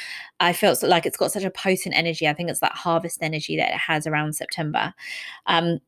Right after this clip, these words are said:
so you might, so you might wanna create one for twelve months,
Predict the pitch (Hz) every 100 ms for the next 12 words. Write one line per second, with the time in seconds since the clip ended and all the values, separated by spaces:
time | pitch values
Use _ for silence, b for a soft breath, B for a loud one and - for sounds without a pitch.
0 | - - - - 196 185 170 190 185 -
1 | - 190 190 180 196 202 214 175 151 160
2 | 165 - 165 - - - 175 175 151 196
3 | 269 -